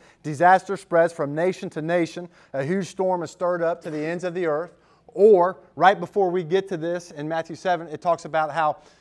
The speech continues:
one tree bearing good fruit will be preserved and given life, but another tree bearing bad fruit will be thrown into a fire. Talks about how one life,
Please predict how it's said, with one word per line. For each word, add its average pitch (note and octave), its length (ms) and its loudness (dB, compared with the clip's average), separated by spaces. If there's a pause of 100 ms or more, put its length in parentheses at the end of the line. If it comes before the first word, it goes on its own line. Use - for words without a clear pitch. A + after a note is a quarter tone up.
(440)
one F#3+ 300 0
tree F#3+ 280 -2
bearing E3+ 360 -2
good F#3 180 0
fruit E3 300 -6
will D3+ 100 -8
be D3+ 500 -6 (100)
preserved D#3+ 500 0
and C3 120 -10
given D3 300 -6
life, E3 380 -2 (200)
but D3+ 120 -6
another F3 260 0
tree F3+ 240 -6
bearing D3+ 260 -4
bad F3+ 240 4
fruit F3 120 -8
will D3+ 80 -8
be D3 100 -8
thrown F3+ 340 -4
into D#3+ 460 -10 (160)
a A#2 80 -16
fire. F3 600 2 (800)
Talks F#3 240 0
about E3 260 -2
how D#3 240 0
one F3 400 -2
life, E3 300 2